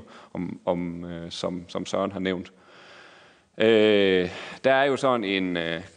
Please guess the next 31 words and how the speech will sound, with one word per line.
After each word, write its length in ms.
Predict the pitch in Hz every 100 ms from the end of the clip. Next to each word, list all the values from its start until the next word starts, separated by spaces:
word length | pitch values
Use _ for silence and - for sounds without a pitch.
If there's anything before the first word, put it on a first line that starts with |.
| - -
forholdsvis 460 | 156 113 104 92
klar 200 | - 85
tendens 400 | - 85 110 -
til, 240 | - 104 -
at, 320 | 90 85 -
øh, 240 | 90 85 82 85
søjlen 460 | - 95 98 95
til 340 | 95 - 90 90
højre 400 | - 104 135 120
er 180 | 90 85
noget 240 | 95 131
lavere 360 | 117 110 117 113 - - -
end, 260 | - 92 90
end 160 | - 90
søj-, 260 | 95 95 95
end 140 | 92
de 100 | 87
andre 180 | 92 127
søjler. 360 | - 107 107 104 - _ - _ -
Og 100 | 98
man 140 | 95
skal 640 | - 104 95 92 87 87 85
gøre 180 | 110 107
sig 120 | 104
for 80 | 104
øje, 200 | 117 131
at 60 |
når 120 | 104
vi 100 | 101
i 20 | 101
landbruget 500 | 110 131 107 92